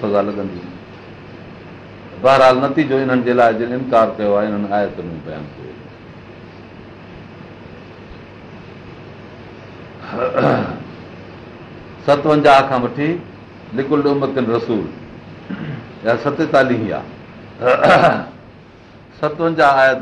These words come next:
کان وٺي، "يا ايها الناس قد جاءتكم موعظة من ربكم وشفاء لما في الصدور." ان ۾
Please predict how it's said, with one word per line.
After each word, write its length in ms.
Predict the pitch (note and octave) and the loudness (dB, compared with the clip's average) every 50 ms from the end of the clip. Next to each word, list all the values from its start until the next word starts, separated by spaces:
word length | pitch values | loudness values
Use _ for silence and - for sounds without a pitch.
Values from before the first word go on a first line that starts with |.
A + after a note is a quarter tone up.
| - | -4
کان 140 | C3 B2 A#2+ | -6 -6 -4
وٺي، 300 | A#2 A2 - C3+ C#3 D3 - - - - - - - - - - - - - - - - - - - - - - - - - - - - - - - F#2+ | -6 -8 -10 -12 -12 -12 -14 -18 -20 -20 -20 -20 -20 -20 -20 -20 -20 -20 -20 -20 -20 -20 -20 -20 -20 -20 -20 -20 -20 -20 -20 -20 -20 -20 -20 -20 -14 -4
"يا 180 | G2+ B2 C3+ C#3+ | 2 4 6 6
ايها 180 | D3 C#3+ B2+ C3 | 6 4 2 0
الناس 300 | C3 B2+ A#2+ A#2+ B2 B2 - - - - | 0 2 2 2 0 -2 -6 -12 -8 -4
قد 240 | A#2 A#2 A2+ G#2+ A2+ | -4 -4 -4 -2 0
جاءتكم 560 | B2 B2 B2 A#2+ A2+ - - - A2 A2 A2+ | 4 4 4 4 2 -2 -10 -8 -6 -4 0
موعظة 420 | A2+ A#2 A#2+ A#2+ A2+ A2+ A2 - | 2 2 2 2 0 -2 -6 -6
من 280 | - G#2 G#2 G#2+ G#2 G2 A2 | -6 -6 -6 -6 -4 -4 -6
ربكم 400 | A2 G2 G2+ G2+ - G2+ G2 F#2+ | -6 -6 -6 -10 -12 -10 -10 -8
وشفاء 420 | F2+ - F#2+ - - G#2 G2+ G2+ | -4 -4 -4 -4 -4 -4 -4 -4
لما 280 | G2 F#2+ G2 G2 G2 F#2 | -6 -6 -8 -10 -10 -10
في 60 | F2 | -12
الصدور." 420 | F2+ F2 F2+ F#2 G2+ A#2 B2+ C3 C3+ B2+ - - - - - - - - - - - - - - - - - - - - - - - - - - - - - - - - - - - - - - - - - - - | -14 -16 -16 -12 -8 -6 -6 -6 -6 -10 -16 -20 -20 -20 -20 -20 -20 -20 -20 -20 -20 -20 -20 -20 -20 -20 -20 -20 -20 -20 -18 -16 -16 -16 -16 -16 -18 -16 -12 -12 -12 -12 -12 -16 -20 -20 -20 -20 -20 -20 -18 -10 -4
ان ۾ 80 | C#3+ | 0